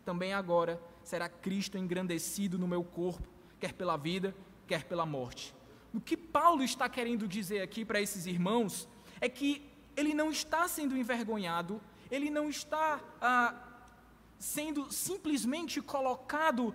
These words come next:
ah, nas cadeias para ser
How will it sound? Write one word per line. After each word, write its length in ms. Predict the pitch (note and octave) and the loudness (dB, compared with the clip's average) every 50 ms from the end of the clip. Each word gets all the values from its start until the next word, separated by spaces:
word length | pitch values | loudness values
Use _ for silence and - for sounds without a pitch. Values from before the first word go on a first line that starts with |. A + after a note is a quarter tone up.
| - - - - | -4 -10 -4 0
ah, 460 | B3 B3 B3 B3 A#3+ A#3 A#3 A3+ A3 - - - - - - - - - | 2 4 4 4 4 4 2 0 -2 -6 -12 -20 -20 -20 -20 -20 -12 -4
nas 280 | - G#3+ B3+ C4 - - | 2 4 6 6 6 4
cadeias 680 | - A3+ A#3 A#3 F#3+ F3+ C4 D#4 E4 D#4 C4 A#3+ A#3 - | 2 2 2 2 4 4 4 4 4 4 4 4 2 2
para 280 | - - C4+ C4+ C#4 C4 | -2 -4 -2 0 0 0
ser 480 | - - - C4 C4 C#4 C#4 C#4 - | -2 -4 -2 -2 0 0 0 -2 -4